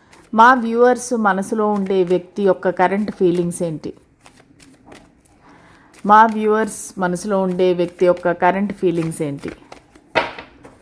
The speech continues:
ఏ ఎనర్జీలో ఉన్నారు ఫస్ట్ వాళ్ళు?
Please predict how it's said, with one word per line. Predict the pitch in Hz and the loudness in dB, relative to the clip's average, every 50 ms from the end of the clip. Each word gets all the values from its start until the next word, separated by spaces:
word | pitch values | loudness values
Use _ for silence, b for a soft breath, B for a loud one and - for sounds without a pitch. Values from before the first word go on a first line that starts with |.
| _ - _ - - _ _ _ _ _ _ _ _ _ _ _ _ _ - - - _ _ _ _ _ _ - | _ -20 _ -20 -20 _ _ _ _ _ _ _ _ _ _ _ _ _ -16 -16 -16 _ _ _ _ _ _ 0
ఏ | 180 196 214 226 | 4 6 6 6
ఎనర్జీలో | 202 185 196 214 214 208 233 240 240 233 | 4 2 2 0 0 0 0 2 2 2
ఉన్నారు | 220 196 185 170 165 | 2 2 0 -2 -2
ఫస్ట్ | 165 - 160 160 - - - | -2 -4 -6 -6 -6 -8 -6
వాళ్ళు? | 156 147 139 120 90 92 | -4 -4 -4 -4 -6 -10